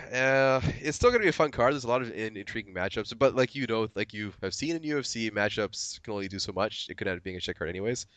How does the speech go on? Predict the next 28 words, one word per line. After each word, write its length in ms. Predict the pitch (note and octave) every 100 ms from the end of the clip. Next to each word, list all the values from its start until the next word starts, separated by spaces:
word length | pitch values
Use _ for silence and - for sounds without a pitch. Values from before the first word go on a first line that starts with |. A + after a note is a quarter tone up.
| _ _ -
Sometimes 340 | - G2+ G2
bad 240 | G2 G2
cards 340 | - F#2 F#2 -
that 160 | F#2 D#2
look 140 | F#2+ -
bad 240 | A2 B2
end 100 | F#2+
up 60 | F#2+
being 140 | F#2+
fun. 260 | G#2+ A#2+ D#3 - - - -
I 140 | C#3
just, 300 | D3 - - _
for 100 | -
me 200 | C3+ C3+
at 80 | A2+
least, 180 | G2+ G2+
I'm 80 | G#2+
still 160 | A2
happy 180 | G2+ G2+
Lesnar 260 | F2 E2+ -
is 60 | E2+
there 160 | E2
'cause, 120 | E2 E2+
like, 120 | F2
that's 220 | F#2+ F2+
just 200 | A2 -
such 40 |
a, 80 | A2